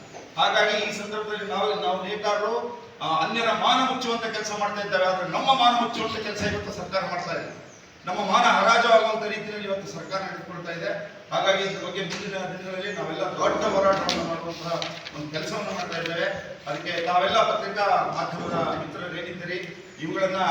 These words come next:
ದೊಡ್ಡ ರೀತಿಯಲ್ಲಿ ಒಂದಷ್ಟು ಪ್ರಚಾರ ಮಾಡಿ ನಮ್ಮ ಜನಾಂಗಕ್ಕೆ ನ್ಯಾಯವನ್ನು ಒದಗಿಸಿಕೊಡುವಲ್ಲಿ ತಮ್ಮ ಪಾತ್ರವು ಬಹಳ ಮುಖ್ಯವಾಗಿದೆ ಅನ್ನುವಂತಹ ಒಂದು ಸಂದೇಶವನ್ನ ನಾನು ತಮಗೆ ನೀಡ್ತಾ ಇದ್ದೇನೆ. ಈ ಸಂದರ್ಭದಲ್ಲಿ ನಾವು ದೇವರ ದಾಸಮಯ ಜಯಂತಿ ಕಾರ್ಯಕ್ರಮಕ್ಕೆ ಮಾನ್ಯ, ಆ, ಸಚಿವರುಗಳನ್ನ ಮತ್ತು ಶಾಸಕರುಗಳನ್ನ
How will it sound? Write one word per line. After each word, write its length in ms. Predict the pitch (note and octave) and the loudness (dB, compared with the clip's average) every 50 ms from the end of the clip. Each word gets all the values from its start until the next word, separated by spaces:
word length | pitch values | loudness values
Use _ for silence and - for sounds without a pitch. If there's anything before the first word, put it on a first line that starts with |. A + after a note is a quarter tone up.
| - - - - - - | 0 -2 -6 -8 -2 0
ದೊಡ್ಡ 220 | - - - - | 2 2 2 2
ರೀತಿಯಲ್ಲಿ 600 | A3 A3+ A#3 - - A3 A3 - G#3 G3+ G3 G3+ | 0 0 0 0 0 0 0 0 0 0 0 0
ಒಂದಷ್ಟು 240 | G3 F#3+ - - - | -2 -2 -4 -6 -8
ಪ್ರಚಾರ 380 | D3 D#3+ - - G3 F#3+ F#3+ F#3+ | -8 -8 -2 0 2 2 2 2
ಮಾಡಿ 240 | F#3 F#3+ F#3+ E3+ | 0 -2 -2 -2
ನಮ್ಮ 200 | F3 F3+ - G#3 | -2 -2 -2 -2
ಜನಾಂಗಕ್ಕೆ 520 | G3+ G3+ G3 F#3 G3 G3 - - F#3 F#3+ F#3+ | -2 -2 -2 -2 -2 -2 -4 -6 -6 -6 -6
ನ್ಯಾಯವನ್ನು 600 | E3 E3 F3 F#3 G3 G3+ G3+ G3+ F#3 E3 D#3+ D#3+ | -2 0 0 0 0 0 -2 -4 -4 -4 -4 -4
ಒದಗಿಸಿಕೊಡುವಲ್ಲಿ 800 | D#3+ D#3+ - - - E3+ F3 F3 F3+ F3 F3 F3 E3+ D#3+ D#3 - - - - - - | -6 -6 -8 -10 -10 -8 -6 -4 -4 -4 -4 -6 -8 -8 -4 -2 0 0 0 0 0
ತಮ್ಮ 180 | E3 - G#3+ G#3+ | 0 0 0 2
ಪಾತ್ರವು 420 | G#3+ G#3+ G3+ G3+ G3+ G3+ G3 G3+ | 2 2 2 2 0 -2 -2 2
ಬಹಳ 140 | F3+ F3+ F3+ | 2 4 4
ಮುಖ್ಯವಾಗಿದೆ 560 | D#3+ E3+ - - G3+ G#3 G3+ G3 F#3 F3+ F3+ | 2 0 -2 -4 -4 -2 0 0 0 0 -2
ಅನ್ನುವಂತಹ 800 | F3+ F3+ F3 E3+ E3+ E3 D#3 D3+ D3+ D#3+ D#3+ D#3 D#3 D#3 D#3+ - - - - - - | -4 -4 -4 -4 -6 -8 -8 -8 -6 -6 -4 -4 -4 -6 -6 -10 -12 -14 -18 -14 -12
ಒಂದು 160 | D3+ D3 C#3+ | -12 -12 -10
ಸಂದೇಶವನ್ನ 500 | C#3+ D#3 D#3+ E3+ F3+ E3 - D#3+ D#3 - | -10 -8 -8 -6 -8 -8 -8 -10 -10 -6
ನಾನು 440 | F3 E3+ D#3+ C#3+ D3 D#3 D#3 D#3+ D#3+ | -4 -4 -4 -4 -6 -6 -6 -6 -8
ತಮಗೆ 240 | D#3 D3 - D3 D3 | -8 -10 -10 -10 -10
ನೀಡ್ತಾ 300 | D3 D3+ D3+ - D#3 C#3+ | -8 -8 -10 -6 -6 -6
ಇದ್ದೇನೆ. 280 | C#3+ C#3+ - D#3 E3 - - - - - - - - - | -6 -6 -8 -8 -10 -10 -10 -14 -16 -18 -20 -20 -18 -16
ಈ 20 | - D#3+ | -12 -12
ಸಂದರ್ಭದಲ್ಲಿ 460 | G3+ G3 G#3 G#3 G#3 G#3+ G#3 G3+ G3+ | -10 -8 -6 -6 -4 -4 -4 -4 -2
ನಾವು 260 | F#3+ F#3+ F#3 F3+ - | -2 -2 -2 -2 -2
ದೇವರ 180 | F3+ G3 G3+ F#3+ | -2 -2 -2 0
ದಾಸಮಯ 380 | F3+ F3+ F#3 F3+ F3+ F3+ F3+ | 0 -2 -2 -2 -4 -6 -6
ಜಯಂತಿ 340 | F3 D#3 E3 - D#3+ D#3+ F3 | -6 -6 -6 -8 -8 -8 -6
ಕಾರ್ಯಕ್ರಮಕ್ಕೆ 600 | E3 E3 E3 E3 E3 E3 E3 - - - F#3+ G3+ G3+ - - - - - - C#3+ | -4 -4 -4 -4 -6 -8 -10 -10 -10 -8 -8 -8 -8 -8 -8 -12 -12 -14 -6 -4
ಮಾನ್ಯ, 220 | C#3+ C3+ E3 E3+ E3+ E3 D#3 D3+ D#3 - - - - | -4 -2 -2 -2 -2 -2 -2 -2 -4 -6 -8 -10 -12
ಆ, 80 | C3+ | -12
ಸಚಿವರುಗಳನ್ನ 680 | C3+ - D#3+ - G#3 G#3+ G3+ - G3 - F3+ F3+ F3+ G3 | -10 -10 -10 -8 -8 -8 -6 -6 -6 -6 -6 -6 -4 -4
ಮತ್ತು 340 | G3+ G3 F3 D#3 - - - | -4 -4 -6 -8 -8 -8 -6
ಶಾಸಕರುಗಳನ್ನ 640 | E3 F3 F3 - F3 - F#3 E3 E3+ E3+ E3+ E3 | -4 -4 -4 -6 -8 -8 -10 -8 -8 -6 -6 -6